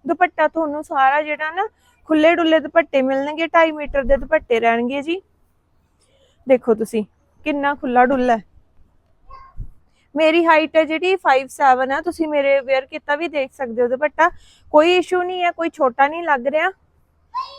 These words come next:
ਬਹੁਤ ਵਧੀਆ ਖੁੱਲੇ ਦੁ-, ਗੁਰ-, ਖੁੱਲੇ ਡੁੱਲੇ ਦੁਪੱਟੇ ਆਉਂਦੇ ਆ। ਤੇ ਇਹ ਵਾਲੀ ਪ੍ਰਿੰਟਿੰਗ ਵੀ ਤੁਸੀਂ ਚੈੱਕ ਕਰ ਸਕਦੇ ਹੋ, ਬਹੁਤ ਹੀ ਪਿਆਰਾ ਜਿਹਾ ਪ੍ਰਿੰਟ ਹੈ ਜੀ। ਇਹ ਦੇਖੋ ਤੁਸੀਂ, ਇਹਨੂੰ ਵੀ ਤੁਸੀਂ ਜੇ, ਹਨਾ,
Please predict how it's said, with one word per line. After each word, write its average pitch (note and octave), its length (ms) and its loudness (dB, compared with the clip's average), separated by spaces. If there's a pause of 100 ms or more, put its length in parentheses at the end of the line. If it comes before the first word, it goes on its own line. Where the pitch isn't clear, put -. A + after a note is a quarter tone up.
(120)
ਬਹੁਤ C#4+ 260 6
ਵਧੀਆ E4 320 2
ਖੁੱਲੇ D#4 280 4
ਦੁ-, D#4 140 2
ਗੁਰ-, C#4 440 -4
ਖੁੱਲੇ D4 360 2
ਡੁੱਲੇ D4+ 240 -2
ਦੁਪੱਟੇ C#4 420 -4
ਆਉਂਦੇ G#3+ 280 -4
ਆ। D#4 100 -8 (640)
ਤੇ D#4+ 120 -2
ਇਹ C#4+ 240 0
ਵਾਲੀ E4+ 200 2
ਪ੍ਰਿੰਟਿੰਗ C#4+ 480 -6
ਵੀ D4 80 -10
ਤੁਸੀਂ D4+ 280 -14
ਚੈੱਕ A#3+ 260 -6
ਕਰ A3 140 -8
ਸਕਦੇ A3 360 -10
ਹੋ, C#4+ 40 -4
ਬਹੁਤ A#3 340 -4
ਹੀ D#4 80 -4
ਪਿਆਰਾ C4 300 0
ਜਿਹਾ A#3 120 -2
ਪ੍ਰਿੰਟ A3 360 -6
ਹੈ A#3+ 100 2
ਜੀ। C4+ 140 -8 (1500)
ਇਹ C4+ 120 6
ਦੇਖੋ A#3+ 320 -4
ਤੁਸੀਂ, G3 300 -14 (3000)
ਇਹਨੂੰ D4+ 240 2
ਵੀ F#4 100 4
ਤੁਸੀਂ F4+ 340 0
ਜੇ, D#4+ 320 8
ਹਨਾ, E4+ 260 2